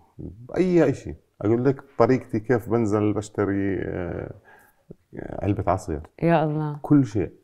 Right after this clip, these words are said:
Speaker 1: وجودها في حياتي هذبني.
Speaker 2: المسؤولية ولا الحب ولا إشي غريب ولا الغريزة ولا إيش بالضبط؟
Speaker 1: الحب والمسؤولية، وإنه أنت لازم تنتبه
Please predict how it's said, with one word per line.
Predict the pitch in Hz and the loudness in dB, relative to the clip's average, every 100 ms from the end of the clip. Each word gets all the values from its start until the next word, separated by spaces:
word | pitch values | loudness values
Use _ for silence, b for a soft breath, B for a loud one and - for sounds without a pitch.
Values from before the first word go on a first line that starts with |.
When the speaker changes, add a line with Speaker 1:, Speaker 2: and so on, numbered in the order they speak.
| _ _ _ _ _ _ _ _ | _ _ _ _ _ _ _ _
Speaker 1:
وجودها | 92 90 120 87 90 | -2 2 2 2 -2
في | 82 82 | -4 -4
حياتي | 95 110 110 | -2 -2 -2
هذبني. | 92 82 82 73 76 - _ _ _ _ _ _ _ _ _ - _ _ | -4 -4 -6 -6 -10 -12 _ _ _ _ _ _ _ _ _ -20 _ _
Speaker 2:
المسؤولية | 185 202 214 - 220 262 285 277 254 | 8 10 10 8 8 10 8 8 8
ولا | 196 190 180 | 8 8 8
الحب | 170 170 - 226 208 170 160 | 4 2 2 4 4 0 0
ولا | 170 165 160 170 - | 4 4 4 2 2
إشي | - 185 | 0 2
غريب | 170 175 190 | 4 6 4
ولا | 165 170 165 | 6 8 6
الغريزة | 160 165 196 208 156 180 | 8 8 10 8 8 6
ولا | 160 151 | 6 4
إيش | - 170 | 0 0
بالضبط؟ | 165 135 147 139 - | -4 -2 -6 -6 -8
Speaker 1:
الحب | 82 - 107 76 - - _ - | -2 8 8 8 -12 -20 _ -6
والمسؤولية، | 95 98 92 98 92 90 76 71 - _ - | -2 -2 -4 -4 -2 -2 -2 -8 -14 _ -8
وإنه | 95 90 | -6 -4
أنت | 92 - | -6 -2
لازم | 92 92 90 | -2 0 -2
تنتبه | 82 87 82 73 71 | -4 -8 -8 -10 -10